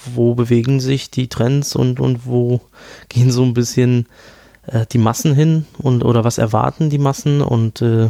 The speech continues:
<laughs> also Massen ist ein bisschen übertrieben, ne? Also, aber, äh, ja,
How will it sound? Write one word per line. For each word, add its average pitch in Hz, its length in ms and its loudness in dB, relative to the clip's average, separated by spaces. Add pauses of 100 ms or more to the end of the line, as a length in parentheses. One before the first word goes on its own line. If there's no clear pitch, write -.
(100)
<laughs> - 120 -20
also 113 160 0
Massen 113 380 -4 (360)
ist - 100 -16
ein 123 40 -4
bisschen 127 180 -2
übertrieben, 135 540 2
ne? 143 200 2
Also, 127 360 0 (420)
aber, 117 540 2
äh, 113 220 2 (320)
ja, 113 340 0